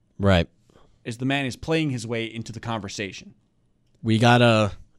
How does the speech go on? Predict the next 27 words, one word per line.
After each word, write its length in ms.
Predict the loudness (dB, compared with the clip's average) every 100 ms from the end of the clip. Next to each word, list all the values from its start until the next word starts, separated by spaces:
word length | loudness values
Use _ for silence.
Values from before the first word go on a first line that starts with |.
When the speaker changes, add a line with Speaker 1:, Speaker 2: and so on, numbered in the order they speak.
| _ _ _ _ _ _ -10
Speaker 1:
end 180 | -8 -6
the 60 | -6
show 220 | -6 -4
soon. 340 | -2 0 -2 -6 -18 _ _ _
Speaker 2:
Yeah. 280 | -6 -4 -6 -10 _ _ _ _ -10
And 280 | -8 -4 2
Speaker 1:
So, 640 | 4 6 6 4 2 -4 _ _ _
real 160 | 2 2
quick, 380 | 4 2 0 -8 _ _ -8
before 340 | -6 0 2
we 120 | 2
do. 340 | 0 0 -2 -6 -18 -20 _ _ _
Speaker 2:
If 140 | -16
you 80 | -14
say 180 | -12 -14
anything 440 | -12 -14 -14 -16
about, 260 | -16 -18 _ _ _ -20
okay, 180 | -14 -12
go 140 | -12
on. 200 | -12 -16 -20 _ _ _ _ _ _ _ _ -14 -2
Speaker 1:
I 120 | 2
have 500 | 4 6 4 2 -2 _ _ _ 2
Alec 360 | 4 4 2
Torgerson's 760 | 0 0 0 -2 -2 -2 -2 -2
stats 400 | -6 -4 -6 -8
from 120 | -10
college. 560 | -8 -6 -6 -8 -12